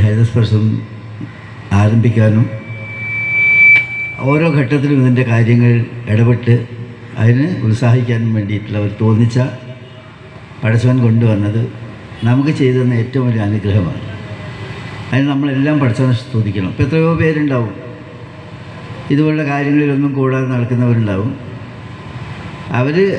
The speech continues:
അവരുടെ ഏറ്റവും വിലപ്പെട്ട സമയമായിട്ട് അവരുടെ പല സംഗതി ബിസിനസ്സും മറ്റ് സംഗതികളൊക്കെ ആയിട്ട് അത് തന്നെ വേണം മനുഷ്യത്തിൻ്റെ സംഗതിയായിട്ട് പോയിക്കൊണ്ടിരിക്കണം. പക്ഷേ ഈ കൂടിയ ആളുകൾ എന്താ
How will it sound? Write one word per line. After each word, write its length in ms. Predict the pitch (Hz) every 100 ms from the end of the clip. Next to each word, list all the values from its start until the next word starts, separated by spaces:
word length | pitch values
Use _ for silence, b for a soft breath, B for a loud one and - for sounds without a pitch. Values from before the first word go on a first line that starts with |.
| - - - - - - - 135
അവരുടെ 300 | 143 156 165 165 151 - - - - 131
ഏറ്റവും 360 | 127 - 175 170
വിലപ്പെട്ട 400 | 151 143 139 156 160 143
സമയമായിട്ട് 720 | 139 147 143 139 143 143 143 139
അവരുടെ 320 | 135 135 139 135 135
പല 240 | 127 131 127
സംഗതി 260 | 131 131 131 120
ബിസിനസ്സും 480 | 117 123 117 127 123
മറ്റ് 180 | 120 127 120
സംഗതികളൊക്കെ 640 | 117 120 120 120 117 135 123 120
ആയിട്ട് 280 | 123 117 127 120 - - - - - - - 143
അത് 100 | 175
തന്നെ 180 | 190 196
വേണം 180 | 175 175 143
മനുഷ്യത്തിൻ്റെ 520 | 143 139 143 151 147 139
സംഗതിയായിട്ട് 440 | 135 139 135 131 123
പോയിക്കൊണ്ടിരിക്കണം. 680 | 127 127 135 131 117 95 78 - - - - - - - - - - -
പക്ഷേ 200 | - 160
ഈ 40 | 196 220
കൂടിയ 260 | 196 180 143
ആളുകൾ 200 | 147 139
എന്താ 180 | 131 131